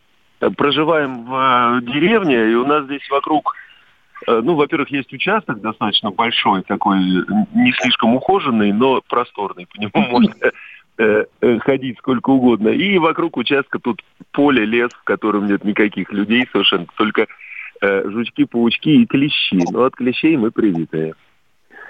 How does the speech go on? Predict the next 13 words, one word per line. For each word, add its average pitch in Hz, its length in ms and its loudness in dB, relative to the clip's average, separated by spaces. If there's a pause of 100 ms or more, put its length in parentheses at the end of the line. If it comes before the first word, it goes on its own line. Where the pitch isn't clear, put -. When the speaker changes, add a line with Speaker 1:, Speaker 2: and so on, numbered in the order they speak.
Speaker 2:
У 208 80 6
меня 277 160 6
богатое 269 300 -2
Speaker 1:
Вот. 220 200 0
Speaker 2:
воображение. 226 640 0
Я 262 40 -6
представила 233 520 0
себе 254 300 2
Алексея 233 500 0
Кортнева, 233 600 0
сажающего 208 840 0
клубнику, 185 1000 2
цветы, 185 1000 2